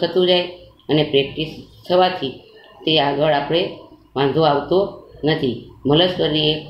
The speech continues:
આંતરરાષ્ટ્રીય સ્તરે ઓગણત્રીસ ચંદ્રકો જીત્યા છે. તેની ચાર બહેનો પણ વેઇટલિફ્ટર બનવાનો પ્રયત્ન કરે છે.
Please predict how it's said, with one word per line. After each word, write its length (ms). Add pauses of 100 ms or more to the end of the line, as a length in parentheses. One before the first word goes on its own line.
(320)
આંતરરાષ્ટ્રીય 640
સ્તરે 340
ઓગણત્રીસ 580
ચંદ્રકો 440
જીત્યા 380
છે. 200 (580)
તેની 240
ચાર 320
બહેનો 300
પણ 280
વેઇટલિફ્ટર 720 (320)
બનવાનો 580
પ્રયત્ન 580 (540)
કરે 220
છે. 220